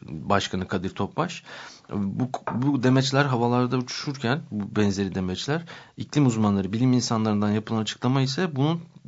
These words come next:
hiç de böyle olmadığına dair. Mesela Levent Kurnaz yaptığı açıklamasında kuraklığa dikkat çekmiş. De, bugünden itibaren hiç yağmur yağmazsa yirmi Temmuz'da İstanbul'un suyunun bitmesi gibi bir durum söz konusu olabilir demiş. Bu A B C,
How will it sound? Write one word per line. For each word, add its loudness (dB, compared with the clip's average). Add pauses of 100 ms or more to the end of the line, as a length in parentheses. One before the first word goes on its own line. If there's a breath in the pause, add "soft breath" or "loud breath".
(140)
hiç -4
de 2
böyle 4
olmadığına 2
dair. 0 (140)
Mesela -4 (420 loud breath)
Levent 4
Kurnaz 2
yaptığı 2
açıklamasında 0
kuraklığa 0
dikkat -4
çekmiş. -6 (420 loud breath)
De, -2
bugünden 4
itibaren 2
hiç 0
yağmur 4
yağmazsa 2 (420 loud breath)
yirmi 4
Temmuz'da 2
İstanbul'un 2 (100)
suyunun -2
bitmesi 0
gibi 2
bir 0
durum 2
söz -2
konusu -2
olabilir 2 (300)
demiş. -2
Bu -6
A 4
B 2
C, 0